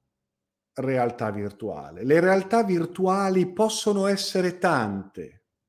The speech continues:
ok? Le realtà virtuali possono essere tante, dislocate in orizzontale, no? Pensiamo ai parchi tematici di Westworld,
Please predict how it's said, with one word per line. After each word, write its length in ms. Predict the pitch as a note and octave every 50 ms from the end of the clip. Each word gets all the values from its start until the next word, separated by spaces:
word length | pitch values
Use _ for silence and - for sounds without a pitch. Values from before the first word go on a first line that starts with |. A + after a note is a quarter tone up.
| _ _ _ _ _ _ _ _ _ -
ok? 440 | - _ - E3+ E3 E3 E3+ E3+ E3+
Le 160 | C#3 C#3 D3+
realtà 400 | D#3+ E3 E3+ E3+ E3+ E3+ G#3+ A3
virtuali 600 | G3+ F3+ D#3 D3 C#3+ - E3+ E3 E3 E3 E3 D#3
possono 420 | D3+ - D#3+ D#3 D#3 - D#3+ D3+ D3+
essere 360 | D3 C#3 - - D3+ D3+ D3
tante, 400 | - G3 G#3+ A3+ A3 G#3+ E3+ C#3+
dislocate 960 | C#3 D#3 E3 D#3 E3 F3 F#3 F3+ F#3 F3+ C#3+ B2 A2 G#2 - G#2+ G#2 G2+ - - - _ _ _ _ _ _ _ _ _ _ _ _ _ _ _
in 180 | _ G3 A3 A3+
orizzontale, 1120 | A3 G3+ G3+ F3+ D3 C#3+ E3 D#3+ D3+ C#3 - D#3 C3+ A2+ G2+ G2 F#2+ F#2+ G2 F#2+ F#2+ _ _ _ _ _ _ _ _ _ _ _
no? 180 | - B2+ B2+ -
Pensiamo 500 | - C3 C3 C3 - F3+ F#3+ F#3+ F#3+ E3
ai 200 | C#3 C3+ C3 C3
parchi 500 | - D#3 D#3 D#3+ E3 D#3 - - D#3 C#3+
tematici 840 | - C#3+ C3 B2+ B2+ B2+ C3 C#3 C3+ - C#3+ B2+ - - - C3+ B2+
di 100 | B2 B2
Westworld, 720 | A#2+ A#2 A2+ G#2 F#2+ F2 - - - F2+ F#2 F2+ E2+